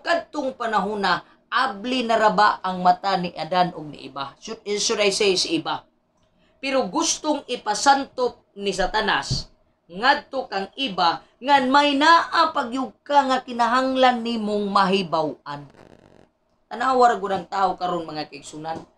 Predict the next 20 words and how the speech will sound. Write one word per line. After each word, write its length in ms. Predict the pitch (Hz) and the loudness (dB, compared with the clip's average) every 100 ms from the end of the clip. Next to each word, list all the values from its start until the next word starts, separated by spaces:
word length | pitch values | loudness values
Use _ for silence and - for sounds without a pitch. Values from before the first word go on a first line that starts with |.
| _ _ _ _ _ | _ _ _ _ _
Wa 420 | 269 285 320 - - | -6 2 2 2 -4
pa 160 | 277 | -8
gani 460 | 220 269 262 254 208 | 4 4 6 -2 -4
gipadayag 640 | 214 226 196 208 214 202 | -10 -8 -2 2 2 2
tanan, 400 | - 165 170 175 202 _ _ | -6 -6 -6 -6 -10 _ _
mura 480 | 208 233 226 240 240 | -8 -4 2 2 2
na 320 | 214 214 - | 0 -4 -4
og 160 | 196 - | -14 -14
korek. 320 | 156 196 214 _ _ _ _ _ _ _ _ _ _ _ _ _ | -6 -4 -4 _ _ _ _ _ _ _ _ _ _ _ _ _
Kung 420 | 320 392 370 330 | 4 6 6 6
makahisgot 1040 | 285 269 262 226 285 277 208 196 277 277 247 | 4 4 2 0 2 0 -2 2 6 6 4
mahitungod 600 | 226 214 226 240 254 196 | -6 -6 -6 0 0 0
sa 100 | 214 | -8
pagbatok 640 | 180 151 208 233 233 190 | -8 -2 0 0 -4 -10
sa 160 | - 175 | -10 -8
Ginoo, 640 | 175 196 226 269 294 294 _ _ _ _ | -2 -2 2 4 4 0 _ _ _ _
murag 480 | 311 359 311 302 240 | 0 2 4 4 2
yug 240 | 285 262 | -2 -2
niagig 560 | 247 262 277 269 247 190 | -2 2 2 2 -6 -8
pagka-Dios. 720 | - - 214 - - - - | -12 -10 -8 -8 -10 -14 -16